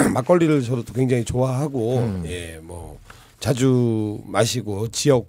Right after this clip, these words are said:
Speaker 1: 막걸리들 전통이 있는 것들을 찾아가지고 일부러 마시는 스타일이지만 어, 가끔 이제, 이제 수출이나 이런 걸 고려했을 때
Speaker 2: 음.
Speaker 1: 어,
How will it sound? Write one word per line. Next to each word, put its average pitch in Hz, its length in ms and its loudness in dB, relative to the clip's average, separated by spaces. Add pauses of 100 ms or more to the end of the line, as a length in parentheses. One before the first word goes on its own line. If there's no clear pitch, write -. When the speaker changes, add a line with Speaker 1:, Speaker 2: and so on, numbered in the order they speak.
Speaker 1:
막걸리들 117 640 -2
전통이 113 380 0
있는 120 160 2
것들을 113 280 -4
찾아가지고 135 600 -2
일부러 110 240 -4
마시는 110 380 -2
스타일이지만 127 1120 -2 (580)
어, 120 640 2 (160)
가끔 - 320 2
이제, 160 220 6 (600)
이제 113 140 -2
수출이나 208 680 4
이런 127 180 4
걸 127 160 4
고려했을 127 640 0
때 87 540 -8
Speaker 2:
음. 104 260 -4
Speaker 1:
어, 110 360 -2